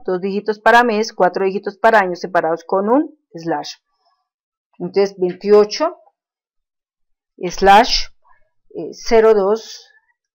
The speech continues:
eh, perdón, mm, doce slash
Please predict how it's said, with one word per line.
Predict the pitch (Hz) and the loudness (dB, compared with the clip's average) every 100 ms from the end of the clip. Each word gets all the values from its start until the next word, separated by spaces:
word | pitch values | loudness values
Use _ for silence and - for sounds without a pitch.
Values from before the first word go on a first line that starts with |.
| _ _ - | _ _ -6
eh, | 202 190 | -4 -2
perdón, | 208 202 180 151 - | -2 -2 -4 -6 -14
mm, | 175 175 175 175 | -10 -8 -6 -2
doce | 208 226 - 453 - - - - - _ _ - 185 | 4 4 4 -2 -4 -16 -20 -20 -20 _ _ -10 -4
slash | 196 208 277 - - | 4 4 4 0 -6